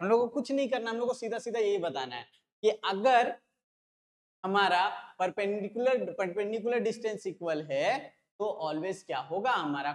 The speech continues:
कॉर्ड भी इक्वल। ये आप लोग खुद से ट्राई कीजिएगा, जिस तरीके से मैंने बताया। सबसे पहले इन दोनों ट्रायंगल को साइड एंगल साइड से हम लोग congruent करेंगे।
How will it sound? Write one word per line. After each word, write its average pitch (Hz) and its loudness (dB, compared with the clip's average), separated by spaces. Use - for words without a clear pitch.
कॉर्ड 123 -6
भी 160 -4
इक्वल। 135 -8
ये 180 4
आप 185 4
लोग 214 -2
खुद 170 -8
से 220 0
ट्राई 202 -2
कीजिएगा, 208 -2
जिस 202 -8
तरीके 214 0
से 220 -10
मैंने 202 -4
बताया। 180 2
सबसे - -8
पहले 175 0
इन 175 -4
दोनों 175 -2
ट्रायंगल 165 -8
को 180 -8
साइड 160 -2
एंगल 170 -2
साइड 156 -6
से 165 -10
हम 165 -6
लोग 156 -6
congruent 151 -4
करेंगे। 214 -2